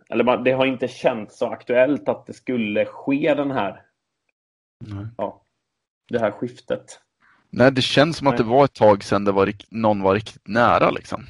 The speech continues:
Speaker 1: Ja, och det, det kan nog ha varit så att det behövdes ett längre uppehåll från tävlingar för att folk skulle hinna träna ikapp sig och folk skulle hinna radera ut alla, ja,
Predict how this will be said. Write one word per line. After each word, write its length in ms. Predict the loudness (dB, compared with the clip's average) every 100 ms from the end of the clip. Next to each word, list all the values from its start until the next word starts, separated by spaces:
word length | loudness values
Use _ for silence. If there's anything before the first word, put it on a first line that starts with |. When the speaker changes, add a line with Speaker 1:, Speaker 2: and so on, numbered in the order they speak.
| -10
Speaker 1:
Ja, 220 | -2 2
och 100 | 4
det, 280 | 4 2 0
det 300 | -6 -4 -4
kan 260 | 0 -2 0
nog 100 | 2
ha 160 | 4
varit 200 | 2 -2
så 160 | -2 0
att 120 | 0
det 80 | 0
behövdes 720 | -2 0 0 -2 -6 -8 -6
ett 200 | -10 -6
längre 520 | -2 2 0 -2 -8 -8
uppehåll 560 | -10 _ -8 -6 -8
från 220 | -8 -10 -2
tävlingar 500 | 0 0 -2 -2 -2
för 200 | 0 -2
att 160 | -2
folk 200 | -4 -4
skulle 260 | -6 -6 -4
hinna 340 | -6 -8 -8
träna 400 | 0 0 0 -4
ikapp 300 | -4 -6 -6
sig 180 | -8 -6
och 120 | -4
folk 200 | -2 -4
skulle 220 | -4 -6
hinna 520 | -4 -4 -4 -4 -6 -8 -18 -4
radera 520 | 0 2 4 4 4
ut 420 | 2 0 0 -4 0
alla, 380 | 2 2 0 -2 -6 -8 -12 -16 _ _ _ _ _ _ _ _ _ _
ja, 280 | -4 -4 -10